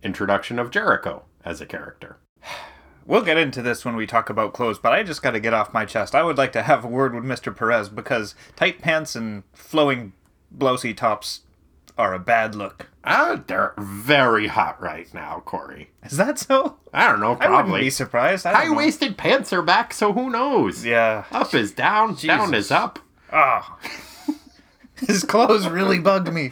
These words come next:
Speaker 2: He looks
Speaker 1: Yeah.
Speaker 2: so dumb.
Speaker 1: We'll definitely get into it
Speaker 2: Okay,
Speaker 1: later.
Speaker 2: I just had to
Speaker 1: Uh,
Speaker 2: say
Speaker 1: I,
Speaker 2: that.
Speaker 1: I understand. I understand. But yeah, no, I really liked this issue. I thought it was really well done. It did,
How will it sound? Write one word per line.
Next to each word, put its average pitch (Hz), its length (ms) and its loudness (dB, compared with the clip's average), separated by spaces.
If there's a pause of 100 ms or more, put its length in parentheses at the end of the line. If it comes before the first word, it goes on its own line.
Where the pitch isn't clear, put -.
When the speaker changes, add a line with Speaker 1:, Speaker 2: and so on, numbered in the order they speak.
(120)
Speaker 2:
He 175 80 -8
looks 156 200 0
Speaker 1:
Yeah. 135 360 6
Speaker 2:
so 135 40 0
dumb. 180 300 -2 (360)
Speaker 1:
We'll 120 260 2
definitely 101 520 0
get 87 180 -2
into 78 260 -8
it 82 60 -6
Speaker 2:
Okay, 147 260 4
Speaker 1:
later. 107 120 2
Speaker 2:
I 120 40 2
just 120 220 -6
had 127 200 0
to 113 120 -8
Speaker 1:
Uh, 113 180 4
Speaker 2:
say 117 60 0
Speaker 1:
I, 110 140 4
Speaker 2:
that. 113 160 0
Speaker 1:
I 117 140 4
understand. 107 580 -2 (140)
I 90 100 0
understand. 80 560 -10 (560)
But 175 180 4
yeah, 240 260 2
no, 175 180 6
I 123 160 2
really 147 300 4
liked 117 260 0
this 101 180 -2
issue. 95 280 -2
I 90 60 0
thought 95 200 0
it 87 60 -4
was 90 140 -8
really 95 220 -2
well 85 220 -6
done. 80 340 -6 (320)
It 95 440 -4
did, 107 460 -2